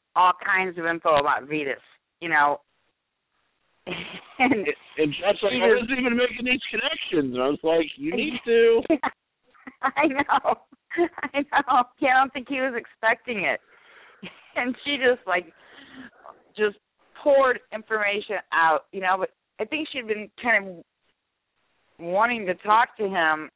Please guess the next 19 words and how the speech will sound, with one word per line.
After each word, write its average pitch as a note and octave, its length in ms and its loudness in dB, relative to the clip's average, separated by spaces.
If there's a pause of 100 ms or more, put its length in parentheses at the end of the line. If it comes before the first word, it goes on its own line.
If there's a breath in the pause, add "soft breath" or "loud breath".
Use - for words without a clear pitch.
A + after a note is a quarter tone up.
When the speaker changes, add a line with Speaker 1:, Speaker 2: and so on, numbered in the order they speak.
(240)
Speaker 1:
and D#3+ 340 -2 (220)
she F#3 80 -6
finally F3+ 280 2
got F3 200 2
him E3+ 80 2
out D#3+ 180 4
in D#3 80 -6
the D#3 60 -2
woods, E3+ 420 4
and D#3 240 -4 (800 soft breath)
she G#3+ 100 -12
just F#3+ 240 -6
erupted F3+ 640 -2
with D#3+ 160 -2
info, D3+ 680 2 (400)
and, D#3+ 240 0
uh, B2 200 -2 (720)
Jeff E3 220 4
was E3+ 100 -8